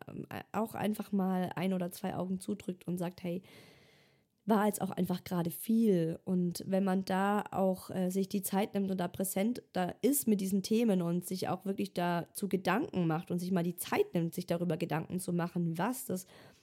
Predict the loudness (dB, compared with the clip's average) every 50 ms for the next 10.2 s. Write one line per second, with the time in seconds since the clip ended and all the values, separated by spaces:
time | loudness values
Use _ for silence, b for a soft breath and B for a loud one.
0 | B B B B _ -2 0 0 2 2 4 4 4 4 4 2 0 0 2 2
1 | 2 2 2 0 -2 0 0 0 0 -2 -2 B B B B B -4 -2 -2 0
2 | 0 2 2 4 4 2 2 0 -2 -2 0 0 0 0 0 -2 -2 -2 -2 -4
3 | -4 -6 -2 0 0 2 2 2 0 0 0 0 0 0 -2 -4 -8 b b b
4 | b b b b b b b b b b _ -2 0 0 2 0 0 0 0 2
5 | 2 0 0 -4 -10 -16 -16 -6 -4 -2 0 0 0 0 0 0 0 0 -2 -2
6 | 2 2 2 2 2 0 0 2 2 2 2 0 0 0 0 0 0 -2 -2 -2
7 | -2 -2 0 0 2 2 2 0 0 0 0 -2 -2 -2 -2 -2 -2 -4 -6 -12
8 | B B B B B B B B B _ 0 2 2 2 0 -2 0 0 2 2
9 | 2 2 0 0 0 2 0 0 -2 -4 b b b b _ -14 -2 2 4 4
10 | 6 6 4 4